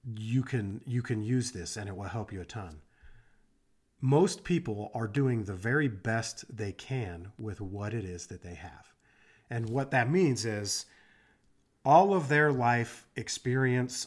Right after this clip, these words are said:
knowledge, understanding, all of that has them right where they are right now. So, uh, if they are behaving in a way that is hard to understand, or if they're saying something that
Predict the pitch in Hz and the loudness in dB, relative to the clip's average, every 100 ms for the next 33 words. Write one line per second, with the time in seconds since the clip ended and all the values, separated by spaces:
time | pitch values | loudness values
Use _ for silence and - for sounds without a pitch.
0 | - 117 107 107 117 117 113 107 - - | -8 -6 -2 0 0 0 -2 -6 -10 -12
1 | _ _ - 127 117 107 - 113 110 110 | _ _ -4 -2 -2 -4 -6 -4 -4 -4
2 | 107 - - 226 95 98 95 - - - | -8 -6 -4 -4 -4 -6 -6 -8 -16 -18
3 | - _ _ _ - - - _ _ _ | -20 _ _ _ -12 -12 -12 _ _ _
4 | _ _ _ _ - 135 139 127 123 117 | _ _ _ _ -10 -2 0 2 2 2
5 | 117 117 110 101 95 95 87 76 - _ | 2 0 -2 -4 -6 -8 -10 -14 -18 _
6 | _ _ _ _ _ _ _ _ _ _ | _ _ _ _ _ _ _ _ _ _
7 | _ _ _ _ - - - 123 113 107 | _ _ _ _ -14 -6 0 2 2 0
8 | - - - - - 110 98 98 - 123 | -6 -18 -20 -20 -10 -8 -6 -6 -4 -4
9 | 117 127 147 151 147 120 113 110 104 120 | 0 4 8 8 4 0 0 -2 0 0
10 | 120 135 147 143 131 113 117 135 120 101 | 2 2 4 4 2 2 2 2 0 -2
11 | 110 117 110 107 113 104 95 - 110 131 | -4 -4 -4 -4 -4 -4 -6 -6 -4 -2
12 | 151 147 110 95 104 - 107 117 120 123 | -2 -4 -6 -6 -6 -6 -4 -4 -4 -4
13 | 113 123 101 95 | -4 -4 -6 -8